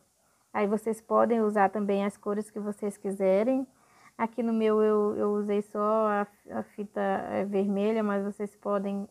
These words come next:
é, colocar a cor que vocês quiserem. Pode, é, usar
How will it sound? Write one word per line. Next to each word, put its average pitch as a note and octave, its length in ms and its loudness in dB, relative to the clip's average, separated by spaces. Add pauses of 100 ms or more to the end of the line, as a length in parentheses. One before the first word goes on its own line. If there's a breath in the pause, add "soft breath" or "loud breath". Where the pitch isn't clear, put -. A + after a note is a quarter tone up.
é, G2+ 320 -2 (960 soft breath)
colocar G3+ 420 0
a G3 60 0
cor G3+ 180 -6
que G#3 100 -10
vocês G3+ 380 -6
quiserem. G#3+ 720 -2 (160)
Pode, G#3+ 560 0
é, G#3 240 0
usar G3+ 640 0